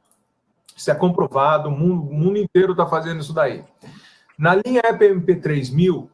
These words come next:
que é a linha mais moderna, o pessoal já tá falando lá perto dos cem megas, trinta clientes próximo de cem megas, ok? Na linha da Ubiquit, Marcinho Pensa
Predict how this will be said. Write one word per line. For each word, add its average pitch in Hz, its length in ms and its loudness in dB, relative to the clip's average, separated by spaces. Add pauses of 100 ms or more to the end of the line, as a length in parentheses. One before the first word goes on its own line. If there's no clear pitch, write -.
(140)
que 151 120 -8
é 151 60 4
a 151 40 2
linha 151 240 -4
mais 131 300 -6
moderna, 131 540 -2
o 120 80 -6
pessoal 160 320 -2
já 160 80 -2
tá 160 160 0
falando 165 380 -2
lá 170 160 2
perto 170 340 -4
dos 175 220 -4
cem 185 180 0
megas, 151 540 -4
trinta 151 280 -4
clientes 165 400 -4
próximo 156 440 0
de 147 80 -10
cem 165 160 -2
megas, 110 600 -4 (240)
ok? 170 460 -2 (760)
Na 220 140 2
linha 226 240 0
da 220 140 2
Ubiquit, 202 480 0
Marcinho 175 400 0
Pensa 185 180 -2